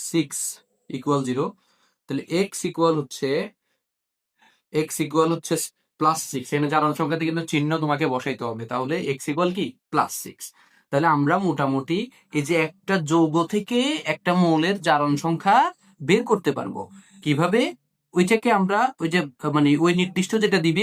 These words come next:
ওইটা ছাড়া বাকিগুলো জারণ সংখ্যা আমাদেরকে মনে রাখতে হবে, আর এই সিস্টেমটা অনুসরণ করলে আমরা জারণ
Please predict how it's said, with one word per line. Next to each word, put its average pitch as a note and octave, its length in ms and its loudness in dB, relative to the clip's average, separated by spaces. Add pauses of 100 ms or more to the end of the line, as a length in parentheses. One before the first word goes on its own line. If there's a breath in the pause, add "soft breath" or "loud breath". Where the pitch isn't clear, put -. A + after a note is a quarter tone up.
(120)
ওইটা E3+ 260 2
ছাড়া E3+ 240 0
বাকিগুলো D3 400 0
জারণ C#3 200 0
সংখ্যা D3 200 0
আমাদেরকে D#3+ 280 0
মনে D3 120 2
রাখতে C3 180 -4
হবে, F3+ 180 -2
আর E3 100 0
এই C3+ 120 0
সিস্টেমটা C#3 400 -2
অনুসরণ C3+ 280 -2
করলে C3+ 180 -4
আমরা C3 140 -4
জারণ B2 160 -2